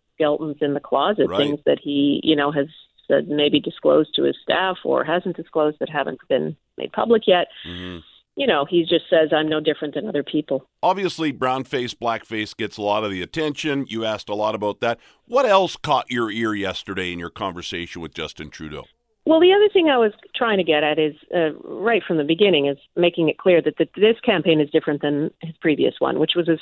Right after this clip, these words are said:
Speaker 1: first. And he was, that was a new rodeo for him. He was out there, uh, you know, started as the underdog and ended up as the prime minister. And it was a remarkable campaign. And, uh, nobody really saw that coming,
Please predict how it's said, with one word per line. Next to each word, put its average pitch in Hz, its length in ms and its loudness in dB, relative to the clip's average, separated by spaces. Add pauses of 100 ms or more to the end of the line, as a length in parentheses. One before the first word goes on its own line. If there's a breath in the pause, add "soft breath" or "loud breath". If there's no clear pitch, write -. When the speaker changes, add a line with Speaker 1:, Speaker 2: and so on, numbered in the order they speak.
Speaker 1:
first. - 240 -4 (320)
And 151 240 0
he 160 140 2
was, 151 160 2 (600)
that 185 140 2
was 190 100 4
a 165 60 6
new 262 260 6
rodeo 190 400 4
for 165 160 -4
him. 147 340 -2 (380 loud breath)
He 202 160 4
was 160 260 4
out 233 260 2
there, 170 380 2
uh, 143 260 -2
you 151 160 -6
know, 160 200 -4
started 226 340 -4
as 196 140 -6
the 165 120 -2
underdog 147 500 -4
and 143 100 -10
ended 185 240 -4
up 147 160 -2 (260)
as 170 160 -2
the 202 80 -6
prime 240 220 -2
minister. - 480 -2 (100)
And 170 140 0
it 165 80 0
was 175 140 2
a 175 80 4
remarkable 170 560 0
campaign. 185 580 -2 (640 soft breath)
And, 156 440 2
uh, 151 300 2
nobody 240 400 4
really 262 320 4
saw 196 200 2
that 170 260 0
coming, 147 320 -6